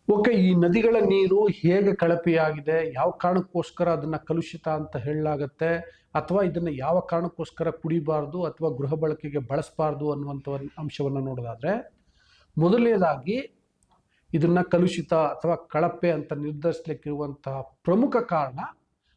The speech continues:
ಆಮ್ಲಜನಕದ ಕೊರತೆ. ವೀಕ್ಷಕರೇ, ನಿಮ್ಗೆಲ್ಲ ಗೊತ್ತು ನೀರಿನ ಕೆಮಿಕಲ್ ಫಾರ್ಮುಲಾ ಏನಪ್ಪಾ ಅಂತಂದ್ರೆ ಎಚ್ ಟು ಓ ಅಂತ. ಅಂದ್ರೆ ಹೈಡ್ರೋಜನ್ ಮತ್ತು ಆಕ್ಸಿಜನ್ ಸೇರಿ ನೀರಾಗುತ್ತೆ ಅನ್ನೋ ಥರದಲ್ಲಿ. ಅಂದ್ರೆ ಇಲ್ಲಿ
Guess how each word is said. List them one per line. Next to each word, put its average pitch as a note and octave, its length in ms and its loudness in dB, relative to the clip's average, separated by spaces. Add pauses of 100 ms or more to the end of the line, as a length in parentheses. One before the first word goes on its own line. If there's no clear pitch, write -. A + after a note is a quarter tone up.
(160)
ಆಮ್ಲಜನಕದ F3 720 0
ಕೊರತೆ. - 380 -2 (1600)
ವೀಕ್ಷಕರೇ, A3+ 380 4
ನಿಮ್ಗೆಲ್ಲ F#3 460 6
ಗೊತ್ತು E3+ 300 2 (160)
ನೀರಿನ F#3+ 480 6
ಕೆಮಿಕಲ್ F3+ 500 4
ಫಾರ್ಮುಲಾ E3 420 4
ಏನಪ್ಪಾ D3+ 400 4
ಅಂತಂದ್ರೆ C3+ 540 2
ಎಚ್ F#3 280 0
ಟು F#3 60 4
ಓ D#3 400 4
ಅಂತ. - 220 -4 (680)
ಅಂದ್ರೆ D3+ 160 4 (180)
ಹೈಡ್ರೋಜನ್ E3+ 800 2
ಮತ್ತು D#3+ 360 -2 (160)
ಆಕ್ಸಿಜನ್ D3+ 600 0 (300)
ಸೇರಿ D#3 300 4 (460)
ನೀರಾಗುತ್ತೆ C#3+ 680 2
ಅನ್ನೋ C#3 200 -4
ಥರದಲ್ಲಿ. B2 440 -8 (1400)
ಅಂದ್ರೆ A3+ 180 6
ಇಲ್ಲಿ A#3 160 4